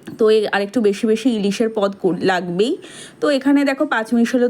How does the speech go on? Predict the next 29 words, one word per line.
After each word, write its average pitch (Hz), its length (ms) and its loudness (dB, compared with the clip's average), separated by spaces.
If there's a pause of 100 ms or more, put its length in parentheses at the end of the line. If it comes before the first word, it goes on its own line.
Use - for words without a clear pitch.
তরকারি 220 420 0
করেছি, 240 260 2 (120)
যেটা 226 260 2
আমি 208 100 -2 (100)
ইলিশ 208 160 0 (100)
মাছের 220 300 -2 (120)
মাথা 190 240 0 (100)
দিয়ে 208 240 0
দিয়েছি। 233 340 0 (500)
এটা 269 120 0 (100)
কাটোয়ার 233 440 2 (100)
ডাঁটা 220 300 0 (180)
বা 220 80 2 (100)
এর 202 100 -2
মধ্যে 214 240 2
যদি 233 200 2
পুঁই 208 240 0
শাক 240 140 2 (100)
পড়তো 208 240 0 (100)
আরও 196 120 2 (120)
ভালো 196 240 2
হয়ে 185 200 2
যেত। 185 180 -2 (480)
তো - 40 -2 (100)
সেরকম 277 320 2 (100)
কোনো 285 160 2 (360)
আজকে 202 240 -2 (100)
পার্টিকুলার 233 520 0 (120)
এই 220 80 0